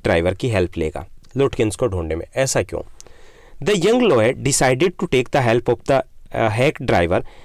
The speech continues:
as he had not seen Lutkins before। क्योंकि उसने लुटकिंस को पहले नहीं देखा था। Hack driver took him around the village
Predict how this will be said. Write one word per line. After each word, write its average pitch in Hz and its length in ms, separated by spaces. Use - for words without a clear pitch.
as 185 300
he 180 120
had 143 240
not 135 160
seen 117 300
Lutkins 92 440
before। - 300
क्योंकि 151 200
उसने 180 220
लुटकिंस 147 440
को 165 140
पहले 113 340
नहीं 110 220
देखा 90 280
था। - 180
Hack 180 140
driver 156 360
took 156 100
him 143 240
around 107 300
the 107 160
village 151 400